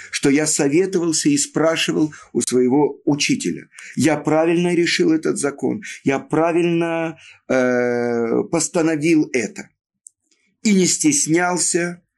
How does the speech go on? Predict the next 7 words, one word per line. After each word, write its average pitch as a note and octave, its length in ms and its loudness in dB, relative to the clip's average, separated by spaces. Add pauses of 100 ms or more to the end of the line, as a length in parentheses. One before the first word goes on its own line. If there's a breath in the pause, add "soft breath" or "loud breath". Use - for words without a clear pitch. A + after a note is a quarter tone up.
(440)
и C#3 380 2
часто, B2 960 0 (380 soft breath)
э, G#2+ 500 0
получал C#3+ 840 0 (120)
стыд - 520 -2
и D3 200 -2
позор D3+ 800 0